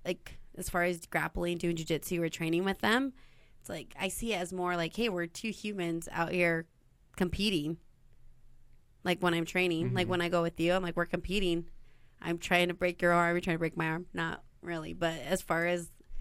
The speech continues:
Speaker 1: trying to sub each other, but I don't ever think anything different. It's crazy.
Speaker 2: There any, like, stigmas that you deal with outside of the gym, or any misconceptions maybe people have that you've ever had to run into or face being a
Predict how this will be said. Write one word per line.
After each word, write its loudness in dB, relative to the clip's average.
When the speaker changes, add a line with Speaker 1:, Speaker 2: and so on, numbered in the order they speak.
Speaker 1:
trying -4
to -6
sub 0
each -6
other, -2
but -4
I -8
don't -6
ever -4
think -12
anything -10
different. -12
It's -18
crazy. -14
Speaker 2:
There 6
any, 4
like, -2
stigmas 0
that 0
you -4
deal 0
with -2
outside -4
of -4
the 0
gym, 0
or -2
any -2
misconceptions -4
maybe 0
people -4
have 0
that -2
you've -2
ever -2
had 0
to -2
run 0
into 0
or 0
face -2
being -2
a -4